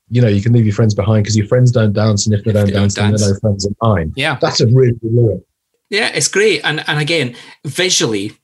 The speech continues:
Speaker 2: it ties up with that video as well. But
Speaker 1: They were, they were big in America, weren't they? This was a huge hit in the States
Speaker 2: Yeah,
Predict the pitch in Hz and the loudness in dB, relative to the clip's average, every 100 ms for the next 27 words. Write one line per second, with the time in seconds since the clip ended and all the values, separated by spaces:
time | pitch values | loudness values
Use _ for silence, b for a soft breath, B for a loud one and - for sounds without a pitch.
0 | - 147 139 - 135 131 120 131 - 120 | -8 -6 -6 -4 -2 0 0 -2 -4 -6
1 | 113 107 127 135 107 95 92 104 110 95 | -6 -6 -6 -4 -4 -4 -6 -6 -6 -6
2 | 90 - _ - 135 196 220 220 175 202 | -10 -18 _ -6 2 4 6 4 4 2
3 | 175 202 190 170 180 175 104 110 104 98 | 4 2 2 2 2 2 0 0 0 2
4 | 123 120 110 - 127 120 - 113 101 98 | 0 0 -2 0 2 2 2 -4 -4 -6
5 | 107 101 98 | -4 -4 -4